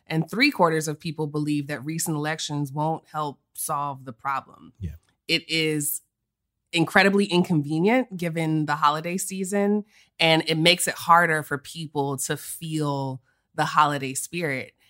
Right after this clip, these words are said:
Speaker 1: And so even if you, if you're among those two-thirds of people or three-quarters of people that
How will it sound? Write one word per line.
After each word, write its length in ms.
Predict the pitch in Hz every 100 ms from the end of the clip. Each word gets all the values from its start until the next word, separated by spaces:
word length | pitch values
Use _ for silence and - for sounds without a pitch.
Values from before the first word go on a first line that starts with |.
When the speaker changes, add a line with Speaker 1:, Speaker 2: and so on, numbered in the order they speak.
| _
Speaker 1:
And 100 | 160
so 140 | 170 165
even 260 | 196 233 226
if 160 | 208
you, 400 | 160 175 165 160 131 135
if 160 | 156
you're 120 | 226 220
among 540 | 180 165 156 156 160
those 280 | 165 156 160
two-thirds 580 | - 185 - 156 156 151
of 120 | 143
people 340 | - 160 165 165
or 120 | 139
three-quarters 600 | 143 151 - 143 156 151
of 100 | 151
people 360 | 170 160 160
that 240 | 151 143